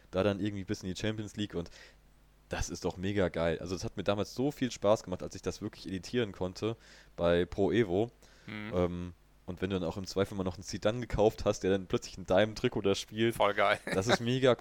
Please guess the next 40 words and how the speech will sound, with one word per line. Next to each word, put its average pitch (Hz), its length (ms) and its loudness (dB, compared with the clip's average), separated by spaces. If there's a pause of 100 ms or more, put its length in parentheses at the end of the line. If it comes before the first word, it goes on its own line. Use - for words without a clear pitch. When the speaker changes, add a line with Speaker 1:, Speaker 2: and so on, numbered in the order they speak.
Speaker 1:
cool 143 200 4
und, 95 320 -6
ähm, 87 400 -2
also 87 160 -6
das 90 200 -6
wird - 160 -2
mir 95 120 0
so 104 160 -4
viel 127 160 -2
Mehrwert 101 360 0
nochmal 87 280 -2
geben, 98 300 -4
das 95 180 -4
würde 101 100 -2
ich - 80 -6
mir 90 100 -4
auf 85 100 -4
jeden 92 100 -8
Fall - 80 -10
nochmal 85 220 -6
wünschen. 101 240 -6
Ich 87 140 -10
weiß 82 180 -6
nicht, - 100 -12
ob's - 140 -10
jemals 85 260 -8
nochmal 82 180 -10
kommt 113 280 -4
und 85 140 -10 (440)
was - 120 -8
es - 60 -14
für 87 120 -6
Gründe 110 320 -4
gibt, 110 180 -2
dass - 140 -12
das - 160 -10
momentan 82 340 -6
nicht 110 180 -10
gibt, 104 160 -2
aber 80 280 0